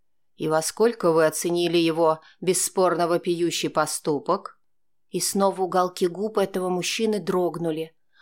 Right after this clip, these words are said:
Показалось ли, но на слове "его" он сделал маленький, но такой ощутимый акцент, чем напугал неимоверно. Нет, не так. За мои нервы словно резко дернули,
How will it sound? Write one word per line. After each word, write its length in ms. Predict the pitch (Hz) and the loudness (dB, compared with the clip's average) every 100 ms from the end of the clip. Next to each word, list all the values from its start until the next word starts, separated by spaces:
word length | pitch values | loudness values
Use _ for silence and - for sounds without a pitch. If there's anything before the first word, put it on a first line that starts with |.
| - - | -18 -6
Показалось 760 | 196 208 196 233 240 202 - | 0 0 0 0 0 -2 -4
ли, 180 | 170 165 - - | -6 -10 -14 -10
но 160 | 196 208 | 0 2
на 120 | 202 | 2
слове 440 | 190 220 220 214 190 | 0 2 2 2 -4
"его" 580 | 175 190 175 214 240 - - - | -2 -2 2 2 2 -4 -12 -2
он 160 | 220 | 0
сделал 460 | 196 214 208 208 196 | 0 2 2 2 2
маленький, 600 | 196 202 220 247 240 233 | 2 2 2 0 0 -2
но 120 | 214 | -2
такой 320 | 196 185 190 | -2 -4 -2
ощутимый 640 | 185 - 180 - 202 202 190 | -2 -4 -6 -6 -2 -2 -2
акцент, 640 | 190 - 170 156 156 - _ _ _ - | -6 -6 -4 -4 -6 -14 _ _ _ -8
чем 280 | - 190 | -2 0
напугал 500 | 190 185 196 202 208 | 0 -2 -2 2 2
неимоверно. 880 | 214 196 196 190 190 180 165 165 165 _ _ _ _ _ - | 0 -2 -2 0 0 -2 -2 -8 -8 _ _ _ _ _ -4
Нет, 480 | 208 202 180 - - | -2 -2 -4 -8 -12
не 140 | 196 214 | -4 -4
так. 440 | 214 185 170 - _ - - | 0 -2 -2 -10 _ -20 -20
За 200 | 185 180 | -6 -2
мои 240 | 202 196 202 | 0 2 2
нервы 400 | 208 226 208 196 | 4 4 2 -4
словно 500 | - 208 196 196 196 | -2 0 2 2 2
резко 380 | 208 202 - 196 | 2 0 -2 -4
дернули, 760 | 175 240 262 220 185 170 170 | 2 4 4 2 -2 -6 -10